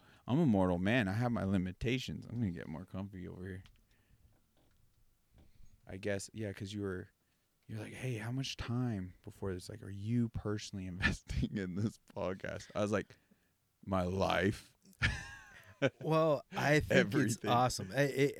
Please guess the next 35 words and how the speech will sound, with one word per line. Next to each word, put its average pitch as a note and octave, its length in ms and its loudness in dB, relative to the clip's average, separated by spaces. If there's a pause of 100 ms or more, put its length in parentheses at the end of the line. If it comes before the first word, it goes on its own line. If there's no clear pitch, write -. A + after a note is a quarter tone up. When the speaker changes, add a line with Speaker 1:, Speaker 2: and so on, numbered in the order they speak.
Speaker 2:
I C3+ 40 2
think D#3+ 240 -4
it's B2+ 120 -4
healthy C#3 300 0
for D#3 140 -4
you. D#3+ 160 0
If A2+ 260 -4
it's G#2 140 -6
helping C3 340 -4
you, E3 160 -4
then A#2+ 400 -4
that's A#2 240 -4
awesome. A#2+ 340 -6 (160)
I B2+ 80 -2
mean, B2+ 320 -2
it's - 840 -4
keeping A2 260 -8
you A2 100 -2
out A2 60 0
of G2 80 -4
trouble, B2 380 -4
keeping G#2+ 240 -8
you G2+ 40 -4
out G2 60 -6
of F2+ 80 -8
drugs, A2+ 420 -8
right? A#2+ 180 -10 (140)
Speaker 1:
Oh, A2 320 -2
jeez. F#2+ 440 -6 (200)
I A2 60 -12
don't G2+ 260 -8
think F#2+ 180 -10
that's F2+ 220 -8
a - 80 -10
threat F#2+ 440 0